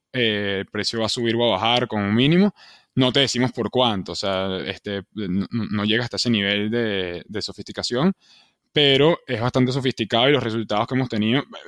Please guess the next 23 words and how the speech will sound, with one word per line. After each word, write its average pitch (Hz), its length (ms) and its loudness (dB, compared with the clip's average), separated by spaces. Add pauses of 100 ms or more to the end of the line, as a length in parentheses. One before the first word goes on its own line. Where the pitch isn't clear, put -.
(180)
les 120 120 -2
confieso, 120 460 0
llevamos 110 340 0
cinco 139 340 2
o - 20 0
seis 135 180 2
meses 131 300 2
haciendo, 107 400 0
eh, 104 380 -6 (380)
nuestros, 107 520 -4
nuestros 104 260 -6
científicos 113 460 -2
de 104 60 -2
data 110 180 -4
trabajando 107 400 0
en 120 100 4
eso 143 400 2
y, 104 420 -4
y 110 40 -6
los 101 100 -10
primeros 104 320 -4
cuatro 120 320 2
meses 123 380 0